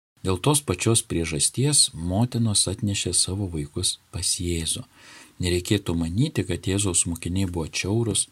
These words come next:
ir šalti. Priešingai, iš tikro, vidinis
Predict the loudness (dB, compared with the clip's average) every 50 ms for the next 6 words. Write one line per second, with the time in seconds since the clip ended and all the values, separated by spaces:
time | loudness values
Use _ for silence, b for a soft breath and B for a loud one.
0 | _ -8 -6 -6 -4 -4 -4 -4 -6 -6 -8 -6 -6 -6 -6 b b b b b
1 | b b b 0 2 4 6 6 4 4 2 0 0 -2 -2 -2 -4 -6 b b
2 | b b b b b b b -4 -2 -2 0 0 2 0 0 0 -4 -10 -12 -6
3 | -2 -2 0 4 6 6 6 6 6 4 2